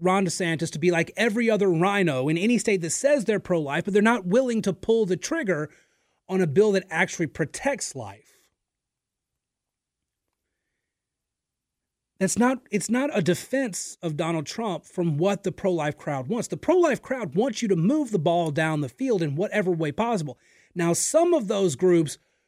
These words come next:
do go too far. There are some groups, some state level, uh, right to life groups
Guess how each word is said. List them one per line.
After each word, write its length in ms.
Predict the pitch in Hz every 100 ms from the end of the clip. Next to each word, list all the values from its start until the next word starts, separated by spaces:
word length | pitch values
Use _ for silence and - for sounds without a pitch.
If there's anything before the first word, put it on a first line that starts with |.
| _
do 300 | 139 151 262
go 300 | 220 202 190
too 280 | 170 - 151
far. 500 | 123 214 170 107 - _ _ _ _ _ -
There 240 | 196 214
are 160 | 185 175
some 360 | - 277 294
groups, 260 | 185 180 -
some 180 | 233 247
state 360 | - 226 226
level, 500 | 190 190 170 170 151
uh, 180 | 165 147
right 260 | 135 175 190
to 140 | -
life 340 | 160 180 202 196
groups 400 | 156 143 139